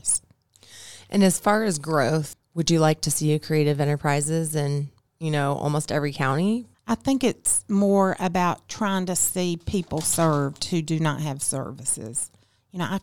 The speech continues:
Speaker 1: feel really bad that there are Georgians out there who aren't served. And so if there's a way we can help with that, I think that's where all of us, all of us have our heart, is just trying to get those services to people,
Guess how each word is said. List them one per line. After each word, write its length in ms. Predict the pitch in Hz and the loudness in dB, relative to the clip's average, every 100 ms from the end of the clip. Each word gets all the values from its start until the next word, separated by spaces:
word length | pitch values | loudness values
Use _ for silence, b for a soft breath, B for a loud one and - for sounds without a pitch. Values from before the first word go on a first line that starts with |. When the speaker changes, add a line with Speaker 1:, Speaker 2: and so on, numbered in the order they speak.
| - | 0
Speaker 1:
feel 160 | 233 | 0
really 340 | 208 202 190 175 | 2 0 0 -2
bad 420 | 160 156 151 147 | 0 0 0 -2
that 180 | 127 160 | -6 -2
there 160 | 170 | -2
are 80 | 151 | -2
Georgians 600 | 156 165 156 151 139 135 | -2 -2 -2 -2 -4 -2
out 240 | 147 135 - | -4 -6 -8
there 340 | 143 135 - - | -8 -6 -10 -8
who 240 | 170 151 - | -6 -6 -6
aren't 280 | 160 135 - | -8 -8 -6
served. 600 | - 139 104 98 151 - b b b b b - | -4 -4 -6 -10 -14 -20 b b b b b -6
And 160 | 170 | -4
so 280 | - 175 165 | -2 0 0
if 160 | 156 - | -2 0
there's 240 | 233 233 | 2 2
a 80 | 196 | 0
way 240 | 175 160 | 0 0
we 100 | 151 | -2
can 200 | 143 156 | -6 -6
help 260 | 139 160 156 | -4 -4 -4
with 100 | 151 | -6
that, 160 | 147 151 | -6 -6
I 80 | |
think 300 | 160 208 202 | -6 -6 -4
that's 280 | 196 - - 175 | -4 -4 -6 -4
where 300 | 165 151 147 _ _ - | -4 -4 -8 _ _ -8
all 220 | 160 165 | -4 -2
of 100 | 160 | -4
us, 160 | 147 147 - - - | -6 -8 -12 -20 -2
all 220 | 175 185 | 0 0
of 80 | 165 | 0
us 160 | 151 - | -2 -2
have 180 | 165 139 | -2 -2
our 140 | 139 | -4
heart, 360 | 147 147 139 135 | -4 -4 -6 -8
is 220 | 156 - | -10 -8
just 260 | 175 - | -10 -10
trying 280 | - 190 180 | -8 -4 -4
to 40 | 170 | -4
get 200 | 170 - | -6 -6
those 160 | 156 | -4
services 720 | - 160 160 165 - 170 160 | -2 -4 -6 -4 -4 -4 -10
to 100 | 156 | -8
people, 440 | - 156 - 120 | -6 -6 -6 -12